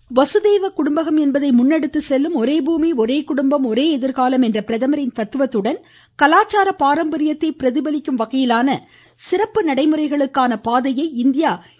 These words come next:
ஏற்கனவே வகுத்துள்ளது குறிப்பிடத்தக்கது.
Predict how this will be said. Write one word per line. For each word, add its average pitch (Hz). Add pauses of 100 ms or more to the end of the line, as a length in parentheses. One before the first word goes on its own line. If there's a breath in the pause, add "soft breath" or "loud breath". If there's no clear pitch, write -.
ஏற்கனவே 302
வகுத்துள்ளது 294
குறிப்பிடத்தக்கது. 190